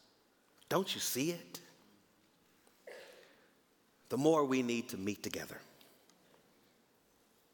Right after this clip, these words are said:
to encourage one another in the faith. John Fawcett pastored in the late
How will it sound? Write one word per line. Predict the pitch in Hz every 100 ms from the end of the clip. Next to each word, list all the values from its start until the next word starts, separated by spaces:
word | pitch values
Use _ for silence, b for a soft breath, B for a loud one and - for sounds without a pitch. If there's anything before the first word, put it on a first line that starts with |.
| _
to | -
encourage | 104 - 117 104
one | 104 95
another | 92 90 90 85
in |
the | 82
faith. | - - - - - - - - _ _ _ _ _ _ _ _ _ _ - _ _ _ _ _ _ _ _ _ _ _ _ B B B B B B B B B B B B _ _ b b b b - _ -
John | 120 127 123
Fawcett | - 143 127 - 104 - - - - - _ _ _ _ _ _ - _ -
pastored | 117 110 - 107 104
in | 98
the |
late | 98 110 101